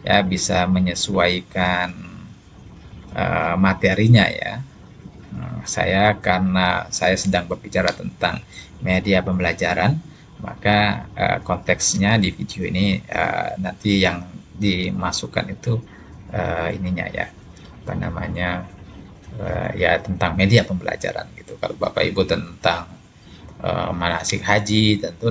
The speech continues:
nanti video tentang manasiknya, ya, eh, orang yang lagi sedang tawaf atau sedang men-, melempar jumroh gitu, ya, dan lain sebagainya.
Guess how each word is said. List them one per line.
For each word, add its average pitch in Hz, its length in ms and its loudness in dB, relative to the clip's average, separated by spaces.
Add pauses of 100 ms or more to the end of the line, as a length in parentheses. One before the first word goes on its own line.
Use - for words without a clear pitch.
nanti 104 280 -2 (680)
video 90 380 0 (120)
tentang 85 360 -8 (100)
manasiknya, 92 840 0 (220)
ya, 90 120 6 (420)
eh, 92 160 2 (120)
orang 87 180 2 (100)
yang 85 160 -16
lagi 85 260 -6
sedang - 180 2 (100)
tawaf 98 460 4 (140)
atau - 160 -8 (100)
sedang 90 260 0 (100)
men-, 87 260 -4 (440)
melempar 85 480 -2 (140)
jumroh 107 640 6
gitu, - 160 -8 (140)
ya, 120 180 0 (320)
dan 87 180 0
lain 85 180 -8
sebagainya. - 680 -4